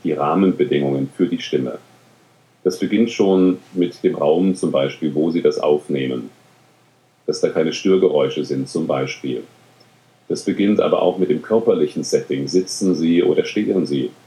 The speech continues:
Probieren Sie mal aus, zu stehen statt zu sitzen. Wie wird sich die Stimme dabei verändern?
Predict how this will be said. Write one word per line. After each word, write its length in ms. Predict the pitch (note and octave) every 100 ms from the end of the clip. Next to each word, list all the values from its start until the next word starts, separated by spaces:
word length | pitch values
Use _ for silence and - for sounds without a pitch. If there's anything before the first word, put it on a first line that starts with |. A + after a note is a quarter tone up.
| _ _ _
Probieren 340 | - D#2+ F2 E2
Sie 80 | D#2
mal 140 | -
aus, 360 | D#2+ E2+ - -
zu 140 | -
stehen 600 | - - G#2 G#2+ E2+ C#2
statt 240 | - D2+ -
zu 120 | F#2
sitzen. 500 | G2+ - - D#2+ - _ _ _ _ -
Wie 180 | F2 F#2
wird 140 | F#2
sich 140 | - -
die 100 | -
Stimme 340 | - G2+ F#2+
dabei 480 | D#2+ - C#2 D2+ - -
verändern? 560 | - F2+ G#2 A2 F2+